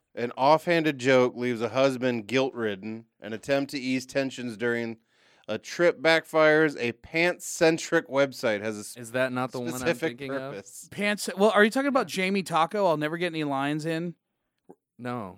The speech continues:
Speaker 2: no.
Speaker 3: <laughs> You wanna talk about Jamie Taco?
Speaker 2: No,
Speaker 3: We
Speaker 2: this is
Speaker 3: looked
Speaker 2: the
Speaker 3: that
Speaker 2: same
Speaker 3: up?
Speaker 2: episode. This is the same episode that has the calico cut pants.
Speaker 3: Oh, fucking calico cut pants dot com.
Speaker 2: So anyway.
Speaker 3: You gotta give.
Speaker 2: Anyway.
Speaker 3: <laughs> We'll come back to that.
Speaker 1: It is. No, it is. It's exactly the one that you're talking about, apparently.
Speaker 2: So husband and
Speaker 3: Fucking
Speaker 2: wife are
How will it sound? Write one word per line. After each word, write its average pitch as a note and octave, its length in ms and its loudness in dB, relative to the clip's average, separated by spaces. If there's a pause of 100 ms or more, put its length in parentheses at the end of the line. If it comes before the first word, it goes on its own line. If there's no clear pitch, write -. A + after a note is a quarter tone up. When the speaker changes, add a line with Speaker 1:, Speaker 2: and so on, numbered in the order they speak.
Speaker 2:
no. A#2 400 -10
Speaker 3:
<laughs> E3 420 -16
You D#3+ 80 -8
wanna F3 140 -2
talk D3 220 0
about F3 180 -2
Jamie E3 280 -4
Taco? D#3 340 -2
Speaker 2:
No, - 60 -4
Speaker 3:
We D3+ 40 -4
Speaker 2:
this D3 100 -4
is D#3+ 60 -8
Speaker 3:
looked F3 120 -10
Speaker 2:
the F#3 40 0
Speaker 3:
that F3 80 -4
Speaker 2:
same F3 200 -2
Speaker 3:
up? F3+ 180 -2
Speaker 2:
episode. C3+ 440 2
This D#3+ 160 -4
is F#3+ 120 -6
the F3+ 80 -2
same E3+ 320 -2
episode D#3+ 460 2
that B2+ 100 -2
has B2 180 -2
the A#2+ 80 -10
calico A#2+ 480 -2
cut A#2 240 -6
pants. G#2 500 -12 (460)
Speaker 3:
Oh, - 120 -4
fucking E3 440 -4
calico A3 580 6
cut A#3 320 -2
pants A3+ 280 -2
dot G#3+ 260 2
com. G3 240 0
Speaker 2:
So F#3+ 60 -2
anyway. C3 360 2
Speaker 3:
You A#3+ 80 -4
gotta A#3 340 2
give. F3+ 440 0 (600)
Speaker 2:
Anyway. C#3 560 2
Speaker 3:
<laughs> - 40 -20 (280)
We'll F3 100 -14
come D3 160 -12
back B2+ 160 -4
to A#2 80 -10
that. G2 160 -14
Speaker 1:
It D3+ 140 -2
is. G3 360 2
No, E3+ 220 4
it D3 80 6
is. D#3 160 2
It's B2+ 220 -2
exactly C3 420 -2
the C3 80 0
one C3 80 -2
that C3 80 -2
you're B2 80 -4
talking C#3 240 -6
about, G2+ 140 -2
apparently. F#2 360 -10
Speaker 2:
So C#3 120 -8
husband E3 320 -6
and E3+ 100 -10
Speaker 3:
Fucking C3+ 200 -2
Speaker 2:
wife - 20 -6
are - 40 -4